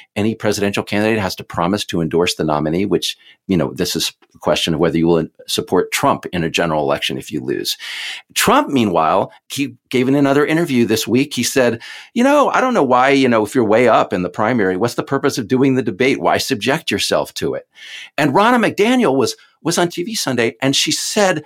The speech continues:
she was asked about Trump refusing to commit to the debates, and she says, "Well, you know, the Trump campaign, he'll, he'll decide what he wants to do."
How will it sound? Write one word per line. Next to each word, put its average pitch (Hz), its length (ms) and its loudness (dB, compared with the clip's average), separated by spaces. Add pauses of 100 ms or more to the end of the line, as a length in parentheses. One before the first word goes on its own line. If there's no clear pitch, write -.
(380)
she - 120 2
was 156 100 4
asked 196 240 0
about 135 180 0
Trump - 280 -2
refusing 101 460 -2
to 85 200 -4
commit 90 320 -6
to - 100 -16
the 85 80 -4
debates, 82 380 -4
and 127 100 -6
she 170 100 -4
says, 175 280 -4
"Well, 214 160 4
you 143 100 4
know, 120 140 4
the 95 80 -2
Trump 104 260 -2
campaign, 90 480 -4
he'll, 107 180 0 (200)
he'll 180 220 2
decide 110 420 0
what 90 140 -2
he 98 100 -4
wants 90 300 -4
to 92 80 -18
do." 87 180 -4